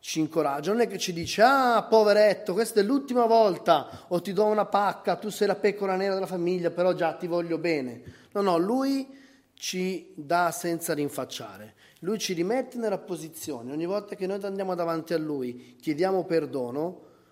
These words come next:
Lui ci purifica completamente e non ci rinfaccerà mai indietro.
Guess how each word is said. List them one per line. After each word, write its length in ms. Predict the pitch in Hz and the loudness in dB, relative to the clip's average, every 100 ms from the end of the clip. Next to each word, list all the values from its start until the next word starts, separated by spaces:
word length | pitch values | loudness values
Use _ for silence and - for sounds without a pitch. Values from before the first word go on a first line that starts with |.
| _ | _
Lui 180 | 180 185 | -6 -4
ci 160 | - | -6
purifica 640 | 135 143 139 - 117 120 | -8 -8 -8 -10 -12 -12
completamente 880 | 113 151 135 135 123 117 107 90 - - _ _ _ _ | -10 -10 -10 -12 -14 -16 -16 -20 -20 -20 _ _ _ _
e 80 | 156 | -4
non 160 | 180 | -4
ci 100 | 180 | -4
rinfaccerà 540 | 165 156 156 - 143 131 | -6 -6 -8 -8 -8 -8
mai 320 | 131 135 117 | -10 -12 -14
indietro. 480 | 107 98 - - | -18 -20 -20 -20